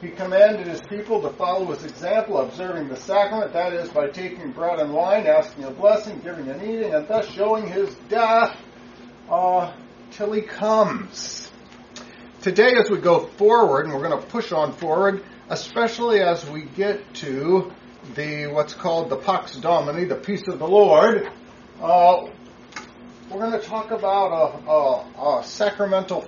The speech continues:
fellowship. What does the Lord teach us about this? Note, he teaches that by our communion with one Lord in this sacrament,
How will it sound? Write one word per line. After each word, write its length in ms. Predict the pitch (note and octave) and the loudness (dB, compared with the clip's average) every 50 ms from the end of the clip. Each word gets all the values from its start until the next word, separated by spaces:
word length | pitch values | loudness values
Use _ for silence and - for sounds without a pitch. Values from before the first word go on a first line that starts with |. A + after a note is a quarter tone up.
| - - - | -12 -20 -8
fellowship. 1000 | - F3+ F3+ F3+ E3 D3+ D3 C#3 C3 B2 - - - - - C3 C#3 - - - - - - - - - - - - - - - - - - - - - - - - - - - | -2 0 0 0 2 2 2 2 2 0 -4 -12 -16 -16 -10 -8 -6 -6 -6 -8 -10 -16 -20 -20 -20 -20 -20 -20 -20 -20 -20 -20 -20 -20 -20 -20 -20 -20 -20 -20 -20 -20 -20 -6
What 160 | - G3 A3 | -4 -2 -2
does 120 | A#3 G#3 - | -2 -2 -2
the 100 | G#3+ G3+ | -2 2
Lord 380 | F#3 G3 G#3 G3+ G3 - - | 4 4 4 4 2 -2 -4
teach 320 | - - A3+ A3+ - - - | -10 -8 -8 -8 -8 -6 -4
us 240 | D#3+ C3+ - - | -4 -4 -4 -4
about 480 | D3+ D3 A#2 D3 D3 D3 C#3+ B2+ A#2+ - | -8 -6 -2 0 0 0 0 -2 -6 -8
this? 480 | C#3 B2 A2 - - - - - - - - - - - - D3 | -10 -10 -10 -10 -14 -18 -18 -20 -20 -20 -20 -20 -20 -20 -20 -12
Note, 380 | D3+ F3 - - - - - - - - - - - - - - - - - - - - | -6 -4 -2 -2 -2 -4 -12 -18 -20 -20 -20 -20 -20 -20 -20 -20 -20 -20 -20 -20 -20 -12
he 140 | - G3 G3 | -8 -8 -8
teaches 680 | - - - B3 C4+ C4+ - - G3 E3+ E3+ F3 E3+ - | -8 -8 -4 -4 -4 -4 -4 -8 -10 -10 -10 -10 -6 0
that 260 | F3 E3+ D#3+ - - | 2 2 2 0 0
by 300 | F#3 F#3 G3+ A3 A3+ A3 | 2 4 6 6 6 8
our 180 | G3+ G3 G3+ G3+ | 8 6 6 4
communion 720 | - F#3+ F3+ F3+ F#3 G#3 A3 A3 G#3 G3 G3+ G#3+ G3+ E3+ | 0 -8 -10 -6 -4 -2 -2 -2 -2 -2 -2 -4 -4 -4
with 220 | D#3 D#3+ D#3 - - | -4 -4 -4 -4 -4
one 400 | C3+ B2 C3+ F3+ G#3+ B3+ B3 A3+ | -4 0 4 4 4 4 4 6
Lord 320 | G#3+ G#3+ A3 A3 G#3+ G3+ | 8 8 8 8 6 4
in 140 | G3+ F3+ F3 | 2 0 -2
this 220 | E3+ E3 - - | -6 -6 -8 -8
sacrament, 800 | - G3+ G3+ G#3 G#3 - - F3 C#3 B2 A#2+ B2+ - C#3+ - - | -2 2 2 2 2 2 -2 -6 -6 -4 -6 -6 -8 -10 -12 -16